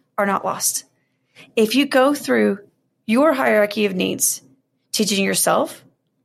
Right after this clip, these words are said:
your spouse, your kids, so they can teach their kids and they can teach their kids,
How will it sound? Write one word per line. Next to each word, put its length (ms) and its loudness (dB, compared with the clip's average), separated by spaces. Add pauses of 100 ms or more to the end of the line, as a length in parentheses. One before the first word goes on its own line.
(300)
your 160 -4
spouse, 680 -4 (320)
your 140 -4
kids, 680 -4 (320)
so 220 0
they 220 2
can 160 -2
teach 280 -4
their 200 0
kids 280 -4
and 140 0
they 80 2
can 180 -4
teach 300 -6
their 160 0
kids, 560 -2